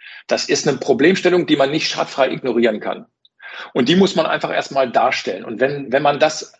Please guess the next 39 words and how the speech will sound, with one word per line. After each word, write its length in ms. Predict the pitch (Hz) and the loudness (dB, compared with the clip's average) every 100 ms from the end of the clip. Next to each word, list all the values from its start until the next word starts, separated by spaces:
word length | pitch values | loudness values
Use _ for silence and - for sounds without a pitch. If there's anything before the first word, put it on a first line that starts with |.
| _ | _
zu 360 | - 220 202 - | -2 -2 -2 -6
generisch 680 | 127 156 151 190 151 110 110 | 2 2 6 4 4 0 -2
macht 220 | 92 - | -4 -4
und 60 | |
sagt, 180 | 120 - | -6 0
„Ja, 160 | 156 151 | 2 4
wir 80 | 151 | 2
müssen 200 | 156 165 | 2 -2
auf 100 | - | -4
den 120 | 139 | -8
chinesischen 420 | 139 147 131 139 | -6 -6 -6 -4
Markt, 300 | 143 147 127 | -2 -2 2
weil 260 | 131 131 131 | 4 4 4
alle 180 | 135 | 0
machen 240 | 117 113 92 | -2 -6 -8
das“, 260 | 85 - _ | -12 -12 _
oder 540 | 139 131 131 127 127 - | 0 6 6 6 0 -4
„dann 580 | 143 139 135 131 127 - | -2 -2 -6 -8 -12 -6
geht's 220 | 143 139 | -4 -4
uns 140 | 143 | -4
besser“, 320 | - 123 85 - - - - _ _ _ _ | 0 0 -2 -8 -18 -20 -20 _ _ _ _
das 260 | - 143 - | -2 -2 2
berührt 440 | 151 135 175 196 | 2 6 6 4
nicht. 380 | - 90 - - _ _ | 0 -12 -14 -20 _ _
Das 160 | 127 | -8
über-, 360 | - 143 139 - - | -6 -4 -4 -6 -6
das 240 | 156 123 | -4 -4
entwickelt 440 | - 120 165 165 - | -6 -4 2 0 0
keine 280 | 139 139 | -2 0
Sogkraft 920 | 127 139 151 - - - - 95 - - | 2 4 4 2 -10 -10 -2 -2 -2 -14
für 160 | - 123 | -2 0
jemanden, 460 | 117 127 131 131 | 2 2 2 2
der 120 | 120 117 | 0 0
skeptisch 540 | - - - 160 - | 2 0 2 0 -2
und 80 | 95 | -2
ablehnend 540 | - - - 107 95 | -4 -2 -4 -6 -8
ist. 240 | - - - - - - _ _ - _ | -12 -12 -16 -20 -20 -20 _ _ -20 _
Wenn 100 | 131 | 2
es 400 | 151 151 - - | 2 2 -4 -16